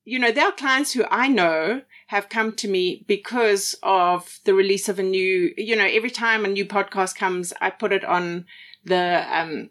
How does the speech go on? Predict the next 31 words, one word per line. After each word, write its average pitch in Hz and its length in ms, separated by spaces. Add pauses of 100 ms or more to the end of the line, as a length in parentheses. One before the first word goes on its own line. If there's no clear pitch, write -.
LinkedIn, 202 640
and 196 180
then 180 240
someone 247 520
who 220 140
used 202 440
to 220 100
work 196 220
with 214 140
me 185 140
ten 226 280
years 196 260
ago 180 300
goes, 175 320
"Hey, 160 880 (140)
um, 190 400 (260)
I 254 60
just 466 240
saw 466 100
your 403 140
thing 330 180
on 269 160
LinkedIn. 262 460 (280)
I, 233 280
I, 233 260
I 226 80
see 339 260
you're 349 140
a 320 60
financial 240 440
planner. 247 460